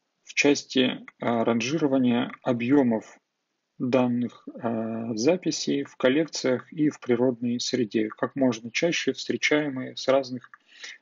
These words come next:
точек, а, географических, либо в разное время. Но в любом случае наличие конкретного гербарного листа, либо,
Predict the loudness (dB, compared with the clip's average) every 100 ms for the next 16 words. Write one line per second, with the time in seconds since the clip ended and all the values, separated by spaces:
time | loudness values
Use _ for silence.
0 | _ _ _ 2 2 2 -2 -4 -4 0
1 | 0 0 -2 -4 0 0 2 0 -2 -6
2 | -6 -10 -12 -14 -20 -18 -18 -10 2 4
3 | 6 6 4 2 2 0 0 -4 -4 2
4 | 4 4 4 2 -4 -20 -20 -20 _ 0
5 | 2 4 4 2 2 0 2 2 0 2
6 | 4 4 2 0 -2 -2 -2 0 0 -2
7 | -6 -4 -4 -2 0 0 0 -2 -2 0
8 | 0 0 0 -2 -10 _ -2 2 4 2
9 | 0 -4